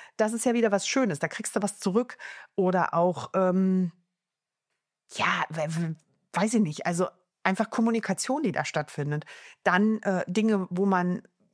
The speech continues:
wir auch immer noch draus lernen oder b-, bei Kollegen was sehen und sagen, ach Mensch, ne, kann man sich mal angucken, kann man mal gucken, wie kann man das umsetzen, wie ist die Lichtführung, whatever.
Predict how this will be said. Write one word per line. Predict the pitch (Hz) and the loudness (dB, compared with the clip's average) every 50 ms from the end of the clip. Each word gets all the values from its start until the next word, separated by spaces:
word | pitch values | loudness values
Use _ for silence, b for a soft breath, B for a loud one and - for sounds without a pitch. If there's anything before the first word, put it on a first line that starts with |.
| _ 175 180 | _ -2 0
wir | 185 185 226 233 208 | 2 4 4 4 4
auch | 202 180 | 2 2
immer | 190 202 208 196 | 2 2 2 2
noch | 185 175 | 2 0
draus | - - 165 160 - - | 0 -2 -2 -2 -2 -2
lernen | 180 185 208 240 254 226 180 | 0 0 2 2 2 0 0
oder | 175 170 175 | 0 0 0
b-, | 156 160 156 - | -2 -2 -8 -2
bei | - 170 165 | -2 -2 -2
Kollegen | - - 190 165 190 208 208 196 | 0 -2 0 0 2 2 2 2
was | 180 175 - - | 2 2 0 0
sehen | - 226 254 285 285 254 202 185 175 | 0 0 0 2 2 2 0 2 2
und | 185 170 156 | 0 0 2
sagen, | 190 175 175 175 | 0 0 0 0
ach | 170 139 | -2 0
Mensch, | 147 180 185 175 - - | 0 0 0 -2 0 0
ne, | 180 208 233 | 0 0 0
kann | - - 190 170 | -2 -2 -2 -2
man | 160 156 | 0 -2
sich | 165 - 190 | -4 -4 -2
mal | 180 - | 0 0
angucken, | 190 175 - 180 - 185 175 | 0 0 -2 -2 -2 -2 -2
kann | - 170 170 | -2 -2 0
man | 170 170 | 0 2
mal | 170 170 165 165 B B B B B B B B _ | 2 2 0 0 B B B B B B B B _
gucken, | - 214 - 185 170 | -6 -2 -2 0 -2
wie | 165 160 | -2 -4
kann | - - 190 175 | -2 -2 0 0
man | 175 180 | 0 0
das | 175 - | -2 -2
umsetzen, | - 233 226 214 202 180 185 175 175 175 - - 196 185 185 180 180 185 | 0 2 2 2 4 4 2 2 2 -2 -2 -2 0 0 0 0 0 0
wie | 196 196 | 0 0
ist | 202 - - | -2 0 0
die | 202 | 0
Lichtführung, | 185 202 - - - - 202 196 175 180 175 180 180 | 0 0 -2 -2 -6 -2 -2 0 0 2 0 2 0
whatever. | 208 214 208 185 165 143 147 147 | 2 2 2 2 2 2 0 -2